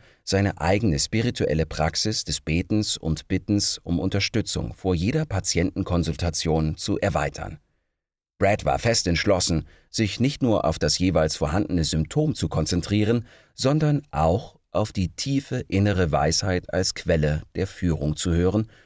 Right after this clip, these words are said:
um in den Menschen etwas bewirken zu können. Ich habe mit vielen großartigen Ärzten gesprochen, die massive Durchbrüche für Menschen erreicht haben,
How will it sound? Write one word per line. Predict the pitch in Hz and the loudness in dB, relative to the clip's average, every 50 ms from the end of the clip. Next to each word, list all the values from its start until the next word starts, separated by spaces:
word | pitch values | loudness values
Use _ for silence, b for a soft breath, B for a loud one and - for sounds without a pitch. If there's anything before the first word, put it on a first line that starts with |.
| b b _ | b b _
um | - 104 107 113 - - | -2 0 0 0 0 0
in | 98 104 | 0 2
den | 95 101 95 | 4 4 4
Menschen | 85 87 95 - - - | 4 4 4 2 0 0
etwas | - - - 107 104 | -2 -2 -2 -4 -2
bewirken | - 117 87 107 127 143 - 82 | -2 0 0 2 0 0 0 -2
zu | - - 73 | -2 -4 -4
können. | - - - - 98 - - _ _ _ _ _ _ _ _ _ _ _ _ _ _ _ - | -6 -6 -8 -8 -10 -12 -16 _ _ _ _ _ _ _ _ _ _ _ _ _ _ _ -2
Ich | 110 - 120 | 0 2 2
habe | 123 135 143 | 2 4 2
mit | 123 113 - | 2 2 0
vielen | - - 143 151 160 143 110 92 | -2 0 2 2 4 4 2 2
großartigen | 87 - 90 95 110 127 127 - - 80 82 92 - 107 98 - 90 78 | 4 4 4 4 4 4 0 0 -2 -2 -2 0 0 0 0 0 0 0
Ärzten | - 87 92 101 - - - 78 | 0 0 -2 -2 -2 -2 -2 -2
gesprochen, | 69 73 73 - 73 71 71 71 80 80 78 | 0 -2 -2 0 0 0 0 2 0 0 2
die | 80 87 | 2 2
massive | 90 95 101 - - 143 160 151 139 117 | 2 2 2 2 0 0 0 0 0 2
Durchbrüche | 92 95 90 113 110 - - 85 90 80 - 95 | 2 2 2 2 0 -2 -2 -2 -2 0 -2 -2
für | - - 76 | -2 0 0
Menschen | 73 73 80 95 - - 107 | 2 2 2 2 2 0 0
erreicht | - - 80 78 80 98 - - | 0 2 2 2 0 0 0 0
haben, | 101 92 95 104 107 | 0 2 2 2 0